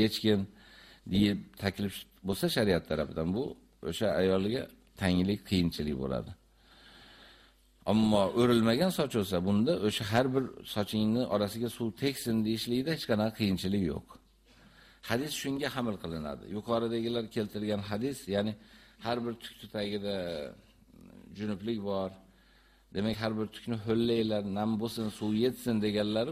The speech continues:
o'sha soch yozilgan bo'lsa degan mazmunda. Soch o'rilgan bo'lsa, mana bu ikkinchi hadis dalil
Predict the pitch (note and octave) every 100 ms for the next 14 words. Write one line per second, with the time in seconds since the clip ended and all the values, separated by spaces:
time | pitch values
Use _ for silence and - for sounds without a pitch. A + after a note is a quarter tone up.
0 | C#3 A#2+ D#3 D3 A#2+ - - - _ _
1 | - C3 F3 - - - _ _ _ _
2 | - G#2 A#2 A#2+ B2+ C3 G#2+ F#2 E2+ D2+
3 | C#2 - - - G2 F2+ E2 C#2+ C2 A#1+
4 | - - _ - B2+ A2+ A#2 B2 A#2+ A#2+
5 | B2 C3 C#3 E3 A#2+ A#2 A2+ - G#2+ -
6 | G#2 A2 G#2 G2+ F#2+ F#2+